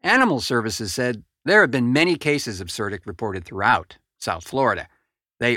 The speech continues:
urge dog owners to, uh, help protect their pets by keeping them current on <laughs> routine vaccines and away from places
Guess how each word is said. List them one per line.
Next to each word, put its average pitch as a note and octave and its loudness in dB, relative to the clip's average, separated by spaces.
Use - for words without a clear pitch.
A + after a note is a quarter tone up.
urge B2+ 4
dog C3 4
owners A2 -4
to, G2 -10
uh, F#2+ -8
help F#3+ -2
protect E3+ -4
their A#2 -2
pets G2+ -10
by A#2 -4
keeping B3+ -2
them A3+ 0
current A#2 -2
on C3+ 4
<laughs> - -20
routine E3+ 2
vaccines C#3 2
and D3 0
away D3 4
from G#3 -4
places B2 -4